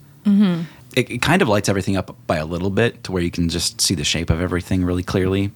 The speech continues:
Speaker 2: even better with your dark vision. But Buster's curse form is melting away rapidly. You can see his, like, he has this, like, giant horn in the center of his face. It's like a Hercules beetle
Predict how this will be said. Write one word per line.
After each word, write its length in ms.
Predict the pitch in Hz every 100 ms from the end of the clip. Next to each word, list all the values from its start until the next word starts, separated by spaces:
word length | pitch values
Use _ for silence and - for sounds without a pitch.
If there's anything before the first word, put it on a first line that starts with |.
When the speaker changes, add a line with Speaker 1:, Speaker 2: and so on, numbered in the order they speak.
| 123
Speaker 2:
even 240 | 107 92
better 240 | - 78
with 180 | 78 -
your 80 | 76
dark 180 | 76 85
vision. 340 | 85 78 80 - - - - -
But 280 | 104 92 -
Buster's 680 | 95 127 - 143 123 104 - -
curse 400 | - 117 110 -
form 680 | - - - 90 76 71 73
is 400 | 78 80 78 -
melting 480 | - 87 90 - 90
away 520 | 76 76 73 76 78
rapidly. 640 | - 78 71 64 52 52 - - - - - - _ _ _ - _ _ -
You 120 | 92
can 140 | 104
see 260 | 92 113 101
his, 220 | 110 95
like, 240 | 87 85 -
he 200 | - 110
has 240 | 92 104 98
this, 160 | 101
like, 180 | 104 76
giant 460 | 73 90 92 95 -
horn 520 | - 95 95 110 117
in 100 | 104
the 60 | 95
center 220 | 107 104
of 80 | 104
his 140 | 110
face. 320 | - 120 120
It's 100 | 95
like 140 | 90 82
a 80 |
Hercules 520 | 80 90 - 95 95 92
beetle 480 | 107 107 113 123